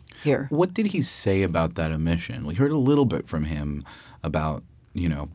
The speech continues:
Speaker 2: uh, that you believe some witnesses, you, some witnesses lie, what have you.
Speaker 1: Right.
Speaker 2: But what did he bel-, what did he say about the things that he did not put in front of that jury?
Speaker 1: Well, so he wa-, didn't really want us to talk at all, right? It was like pulling teeth getting him to say anything.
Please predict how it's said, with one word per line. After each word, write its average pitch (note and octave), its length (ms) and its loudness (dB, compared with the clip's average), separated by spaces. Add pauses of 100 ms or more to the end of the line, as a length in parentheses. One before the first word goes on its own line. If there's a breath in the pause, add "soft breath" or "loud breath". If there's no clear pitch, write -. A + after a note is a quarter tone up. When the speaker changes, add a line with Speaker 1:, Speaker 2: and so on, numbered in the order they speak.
(220)
Speaker 2:
uh, E2+ 600 0
that E2 160 -2
you F2+ 80 -4
believe G2+ 340 4
some A#2 220 10
witnesses, A2 520 8
you, F2+ 360 2
some G#2+ 180 6
witnesses G2 420 2
lie, A2 320 10
what F#2 220 2
have G#2 240 2
you. E2+ 160 0
Speaker 1:
Right. - 100 -2
Speaker 2:
But A2 140 0
what F#3+ 140 0
did A#3+ 140 0
he G#3 120 2
bel-, C3 400 0
what E3+ 320 2
did - 140 -2
he E3 100 0
say B2+ 220 2
about G2+ 320 2 (100)
the G2+ 140 0
things B2 380 6
that G2+ 100 0
he F#2+ 100 -6
did F2+ 220 0
not E2+ 220 0
put E2+ 220 -4
in E2 140 -2
front D2 240 -8
of C2+ 60 -12
that - 180 -8
jury? - 300 -12 (260 loud breath)
Speaker 1:
Well, A3 120 12
so A3+ 180 8
he D4+ 160 10
wa-, - 220 8
didn't B3 200 10
really F#3+ 200 10
want E3+ 140 6
us D3+ 140 2
to - 60 -8
talk D#3+ 320 6
at C#3+ 40 4
all, - 300 2 (140)
right? F3 260 10
It G#3+ 140 10
was G#3 240 10
like F3+ 160 6
pulling F#3 320 2
teeth - 260 2
getting D#3+ 300 4
him D#3 180 2
to C#3+ 80 -2
say C#3+ 420 4
anything. D3 560 2